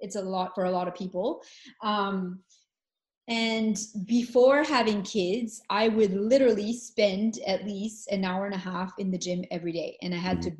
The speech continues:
Speaker 1: burn a certain amount of calories, and I had to do certain things. And diet is not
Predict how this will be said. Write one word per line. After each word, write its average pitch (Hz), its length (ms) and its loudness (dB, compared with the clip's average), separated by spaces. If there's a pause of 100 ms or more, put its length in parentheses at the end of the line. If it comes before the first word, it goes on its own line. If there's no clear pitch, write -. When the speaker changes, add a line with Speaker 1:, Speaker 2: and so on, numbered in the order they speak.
Speaker 1:
burn 202 260 -2
a 190 40 -2
certain 214 360 -2
amount 208 280 0
of 202 40 -10
calories, 190 840 -4
and 180 180 -4
I 170 60 -8
had 180 240 -6
to - 80 -16
do 190 120 -6
certain 202 360 -4
things. 190 500 -2
And 190 160 -2 (1000)
diet 247 580 4 (180)
is 196 220 0
not 208 720 2